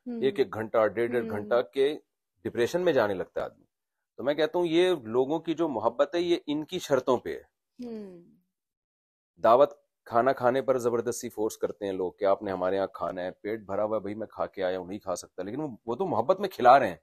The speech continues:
Speaker 1: हम्म।
Speaker 2: लेकिन वो ये नहीं देख रहे कि इस मोहब्बत से सामने वाले को फायदा हुआ। मैं एक मिसाल देता हूँ, अंधी के बच्चा हुआ, चूम चूम के मार दिया उसने।
Speaker 1: हम्म।
Speaker 2: एक अंधी औरत थी, उसके जब
Speaker 1: हम्म,
Speaker 2: बच्चा हुआ
Speaker 1: सही
Speaker 2: ना,
Speaker 1: कह
Speaker 2: तो
Speaker 1: रहे
Speaker 2: चूम
Speaker 1: हैं।
Speaker 2: चूम के मार दिया।
Speaker 1: हम्म।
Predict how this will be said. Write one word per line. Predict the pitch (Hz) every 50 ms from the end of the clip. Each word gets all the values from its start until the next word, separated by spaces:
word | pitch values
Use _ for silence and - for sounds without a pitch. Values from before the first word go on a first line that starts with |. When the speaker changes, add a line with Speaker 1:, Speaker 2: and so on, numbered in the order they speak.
| _ _ 226
Speaker 1:
हम्म। | 214 202 190 175 165 - _ _ _ _ _ -
Speaker 2:
लेकिन | 120 - 175 180
वो | 175 180
ये | 180 151 147 156
नहीं | 170 196 208 175
देख | 160 143 127 -
रहे | 123 131 143 170
कि | - _ 185
इस | 175 - 170 165 - - 156
मोहब्बत | 127 120 123 131 160 156
से | - 180
सामने | 165 - 131 123 135 151 151
वाले | 139 131 135 147 143
को | 165 151
फायदा | - 117 107 117 131 160
हुआ। | 170 165 165 156
मैं | 151 147
एक | - -
मिसाल | 123 113 123 131 151 135
देता | 127 127 175
हूँ, | 170 151
अंधी | 131 127 117 127 156 160 151 - _ _ _ _ _ _ _ _ _ _ _ _ _ _ _
के | 131 123
बच्चा | 110 113 - - 160 156
हुआ, | 135 135 160 165
चूम | 165 - 143 139 139
चूम | - 151 151 147
के | 143
मार | 131 107 90 80
दिया | 76 85 85 80
उसने। | - - - 73
Speaker 1:
हम्म। | - 226 220 208 190 185 185 - 107
Speaker 2:
एक | 110 -
अंधी | 110 101 107 123 147
औरत | 120 113 123 135 - -
थी, | 147 127
उसके | 123 120 - 139
जब | - 127
Speaker 1:
हम्म, | 95
Speaker 2:
बच्चा | 120 113 - - 151
हुआ | 139 123 131
Speaker 1:
सही | 131 147
Speaker 2:
ना, | 170
Speaker 1:
कह | 240
Speaker 2:
तो | 220
Speaker 1:
रहे | - -
Speaker 2:
चूम | 143 135
Speaker 1:
हैं। | 135
Speaker 2:
चूम | 135 127 120
के | 120
मार | 104 87 87 85
दिया। | - 110 107 - 208
Speaker 1:
हम्म। | 208